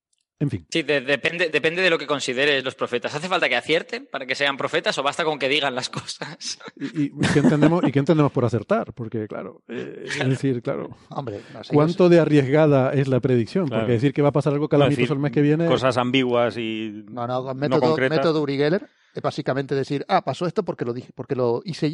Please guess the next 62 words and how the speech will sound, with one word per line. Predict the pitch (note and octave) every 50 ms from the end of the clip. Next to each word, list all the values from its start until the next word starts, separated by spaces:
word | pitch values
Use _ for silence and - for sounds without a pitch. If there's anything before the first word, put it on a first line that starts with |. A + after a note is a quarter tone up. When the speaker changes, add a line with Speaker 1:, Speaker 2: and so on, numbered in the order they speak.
| E3+ D#3+ D#3+ -
Speaker 3:
hice | - E3+ - F3+
yo | D#3 E3
que | - E3
pasara | - C#3 - D#3+ D3+ D3
con | C#3 B2
la | A#2+ A2+
mente", | A#2+ A2 G#2 A2+ A2
que | -
es | B2
lo | B2+
que | B2 B2+
hace | - C#3+
cada | - B2 A2+
dos | A2+ A2+
por | - B2+ A2+
tres | - C3+ B2
ese | A2 B2 A#2+
hombre | B2 C#3 C#3+
para | - A#2+ A2+
conseguir | - A#2 A2+ - A#2+ A#2+ A2+
titulares. | - A#2+ - A#2+ G2+ G2 G2 G2+ - - -
Speaker 1:
Ya, | A#2+ A#2+ G#2+
pero | G#2+ F2+
si | G#2+
dices | A2+ G#2+ - -
que | - B2+
quemaste | - B2 A#2 A#2+ A#2 - - A#2
la | A#2 A#2 A#2
catedral | A#2 A#2 G#2+ A#2+ A#2 A#2
con | - A#2+ A#2+
la | A#2 A#2
mente, | B2 A#2+ A#2+ - C3
igual | B2 A#2 G#2+ A2 G#2
te | -
pueden | A2+ B2 A#2
meter | A2+ - A2
en | G#2+
la | G2+ G2
cárcel, | - B2 A#2 - G#2 F#2+
Speaker 3:
Sí, | - -
Speaker 1:
¿sabes? | G3+ F#3+ F3 -
Speaker 3:
pero | F3 D#3 C#3 - -
bueno, | - - F#3+ F3
Speaker 1:
Lo, | C3
Speaker 3:
el | B2+ E3+
Speaker 1:
entonces | C#3+ A#2 F#3+ F3+
Speaker 3:
tipo, | D#3+ - -
Speaker 1:
sería | - D3+ D#3+
Speaker 3:
el | - -
Speaker 1:
peor | D#3+ D#3
Speaker 3:
tipo | D#3+ -
Speaker 1:
que | - G3+
te | A3
Speaker 3:
dice | C3 - A#3
que, | A3+
Speaker 1:
crean. | C#3+ C3 - B2 A#2+
Speaker 3:
¿te |
acuerdas | C#3 A2+ C#3 F#3+ A3+ A#3+ A3+ F#3+
cuando | - F#3 F#3 E3+ E3+
las | D#3+ C#3 D3
Olimpiadas | D#3+ D3 C#3 B2+ - D3+ E3 F3+ F3+ D3+ C#3
de, | D3 D3 C#3+ C#3+ C#3 C#3 C3 B2+ B2+ B2 A#2+ A#2 A2+ A2 G#2